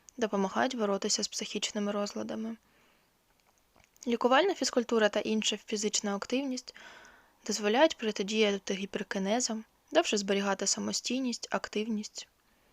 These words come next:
Як правило, тривалість життя осіб з хореєю Гангентона за якісним лікуванням та догляду складає близько п'ятнадцяти до двадцяти років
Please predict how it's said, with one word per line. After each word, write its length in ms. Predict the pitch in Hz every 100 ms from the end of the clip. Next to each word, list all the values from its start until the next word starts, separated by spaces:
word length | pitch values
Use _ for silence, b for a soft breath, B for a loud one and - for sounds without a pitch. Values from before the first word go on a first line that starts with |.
| B B B B
Як 160 | 233 -
правило, 360 | 330 403 277
тривалість 520 | 214 214 208 240 247 226
життя 300 | 214 240 226
осіб 280 | 226 233
з 60 | -
хореєю 380 | - 220 226 226
Гангентона 640 | 220 214 226 254 359 277
за 360 | 220 202 202 208 _ _ _ _ _ _ _
якісним 400 | - - 214 202
лікуванням 600 | 202 - 208 214 202 196
та 120 | -
догляду 500 | 208 226 208 208 214 - B B B B B
складає 440 | - - 196 285
близько 360 | 294 208 - 214
п'ятнадцяти 540 | 202 196 240 - -
до 40 | 196
двадцяти 460 | - 196 - 208
років 500 | 208 196 196 202 -